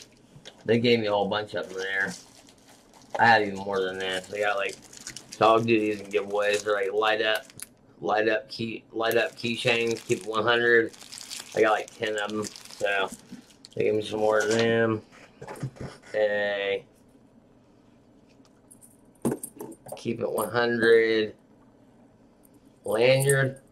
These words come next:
See if you can see that. Oh, that's pretty nice. Tells you their phone number in case you wanna get into contact with them. Here, I'll hold it right here.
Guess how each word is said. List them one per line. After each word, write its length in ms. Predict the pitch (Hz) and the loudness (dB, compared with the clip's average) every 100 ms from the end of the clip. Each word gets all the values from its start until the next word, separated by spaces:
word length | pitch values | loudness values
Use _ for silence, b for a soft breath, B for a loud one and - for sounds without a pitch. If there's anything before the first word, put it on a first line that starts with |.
| _ - - _ _ _ _ - _ - - - | _ -20 -20 _ _ _ _ -20 _ -20 -20 -20
See 160 | - 113 | -12 -10
if 140 | 101 | -8
you 60 | 95 | -8
can 120 | 95 | -12
see 260 | - 113 104 | -10 -8 -2
that. 400 | 104 107 107 98 - _ - | 0 2 0 -6 -12 _ -6
Oh, 80 | 110 | -4
that's 140 | 113 | -4
pretty 240 | 113 98 | -6 -8
nice. 220 | 98 104 - - - - B B B B B - _ - - _ - - - - _ - - - - _ _ _ - - _ _ _ - _ - _ _ _ _ - _ - _ _ _ _ - | -6 -6 -6 -10 -12 -16 B B B B B -20 _ -18 -18 _ -20 -20 -20 -20 _ -20 -20 -20 -20 _ _ _ -18 -18 _ _ _ -20 _ -20 _ _ _ _ -20 _ -20 _ _ _ _ -6
Tells 240 | 104 95 | -2 -2
you 60 | 92 | -2
their 160 | 90 - | -4 0
phone 260 | 107 101 101 | -2 -2 -4
number 640 | 101 98 101 98 98 90 - _ - | -6 -4 -2 0 0 -4 -20 _ -12
in 60 | |
case 280 | - 98 - | -6 -6 -6
you 80 | 104 | -8
wanna 140 | 98 | -6
get 140 | 95 92 | -6 -8
into 200 | - - | -10 -8
contact 520 | 104 101 101 101 - | -4 -4 -4 -6 -6
with 100 | 82 | -8
them. 140 | 90 65 | -8 -8
Here, 140 | 73 | -8
I'll 80 | 82 | -8
hold 220 | 95 90 | -4 -6
it 40 | 85 | -4
right 200 | 92 95 | -8 -8
here. 240 | 98 | -10